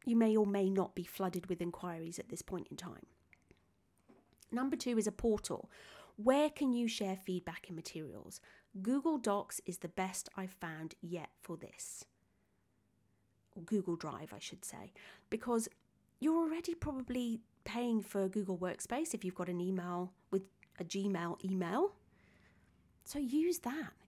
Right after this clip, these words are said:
It's a perfect start-up portal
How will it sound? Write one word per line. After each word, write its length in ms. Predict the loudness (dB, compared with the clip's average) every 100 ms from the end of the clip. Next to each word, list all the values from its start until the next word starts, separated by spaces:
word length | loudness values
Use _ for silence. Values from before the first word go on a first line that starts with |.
| -8
It's 280 | -4 -4 -4 _
a 60 | -14 -10
perfect 640 | -10 -2 -2 -2 -4 -4 -2
start-up 1000 | 2 2 0 -2 -2 -6 -8 -4 -4 -8 -16
portal 540 | -6 -6 -4 -8 -10